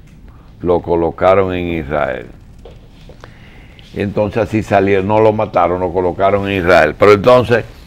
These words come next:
crearon una situación en Medio Oriente difícil. Pero el cuento es que ya uno se perdió. Estados Unidos en algunos lugares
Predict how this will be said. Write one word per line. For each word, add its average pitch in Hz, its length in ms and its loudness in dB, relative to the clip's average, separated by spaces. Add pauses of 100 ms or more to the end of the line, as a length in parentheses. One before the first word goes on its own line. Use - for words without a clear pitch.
(340)
crearon 113 520 6
una 117 220 -2
situación 104 640 0
en 98 140 -6
Medio 104 300 2
Oriente 98 600 0 (640)
difícil. 82 640 -4
Pero 131 180 2
el 123 100 -2
cuento 151 520 4
es 101 360 2 (580)
que 117 160 0
ya 139 160 8
uno 143 240 2
se 120 160 2
perdió. 71 580 -2 (840)
Estados 147 500 4
Unidos 143 600 2 (2000)
en 113 180 2
algunos 135 420 2
lugares 127 840 2